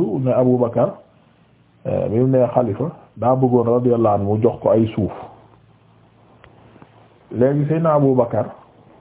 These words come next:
daal di laaj ñam newaloon ne leen, "Lan ngeen xalaat ci lu Uyayna bëgg?" Gaa yi tamit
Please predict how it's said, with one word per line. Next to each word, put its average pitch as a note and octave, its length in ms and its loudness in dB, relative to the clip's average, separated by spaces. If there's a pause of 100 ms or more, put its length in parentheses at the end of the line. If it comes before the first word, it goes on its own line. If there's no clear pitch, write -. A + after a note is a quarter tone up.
(140)
daal A2+ 240 0
di B2+ 100 2
laaj G#2 220 0
ñam A2 240 -2
newaloon F2+ 420 -2 (580)
ne A2+ 80 -6
leen, A#2 220 -2
"Lan A#2 160 -2
ngeen A2 300 -2
xalaat F#2 300 -4
ci G2+ 80 -6
lu G2+ 100 -4
Uyayna F#2+ 440 -2
bëgg?" G2 220 -4 (1400)
Gaa A#3 240 0
yi G3+ 80 0
tamit F#3+ 240 -2